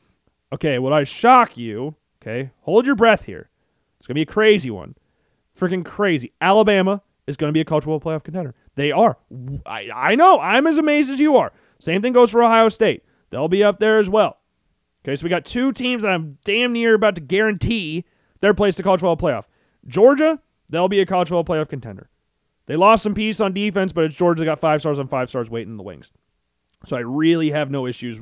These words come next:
<laughs> saying that they're gonna be up there. I think those are as far as you can get for teams that I'm pretty confident in saying.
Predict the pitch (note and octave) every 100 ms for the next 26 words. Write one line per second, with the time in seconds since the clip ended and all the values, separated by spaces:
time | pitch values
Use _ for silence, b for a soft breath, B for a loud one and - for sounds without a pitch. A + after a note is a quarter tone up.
0 | - - G3 E3+ E3+ C#3+ B2 B2+ B2+ B2
1 | A2 - G2 - _ _ _ _ _ _
2 | _ _ _ _ _ _ _ E3 E3 A#3+
3 | C#4 C#4 B3 G3+ A3+ A3+ A3+ G#3+ F#3 C3
4 | B2+ E3+ G#3 - E3+ D3 F#3 F#3+ E3+ E3
5 | C#3+ - F3+ F3+ D#3 - D#3+ E3+ - F#3+
6 | F#3 - F#3+ F#3 F#3+